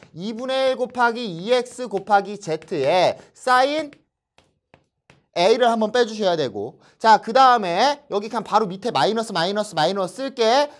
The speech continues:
자, 이분의 일 곱하기 별표니까 엑스 와이 곱하기 사인 B를 또 빼야 될 거고, 마이너스에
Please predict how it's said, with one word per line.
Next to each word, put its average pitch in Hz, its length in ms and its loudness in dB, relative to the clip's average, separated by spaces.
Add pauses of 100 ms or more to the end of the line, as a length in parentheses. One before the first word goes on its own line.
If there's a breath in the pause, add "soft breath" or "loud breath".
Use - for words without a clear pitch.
자, 202 220 6
이분의 247 760 -6
일 247 340 4
곱하기 196 1200 4
별표니까 233 920 4 (160)
엑스 220 540 0
와이 208 520 6
곱하기 202 600 2
사인 254 580 -2 (240 soft breath)
B를 233 420 -4
또 285 160 -4
빼야 302 280 8
될 247 160 4
거고, 131 360 -4
마이너스에 214 840 4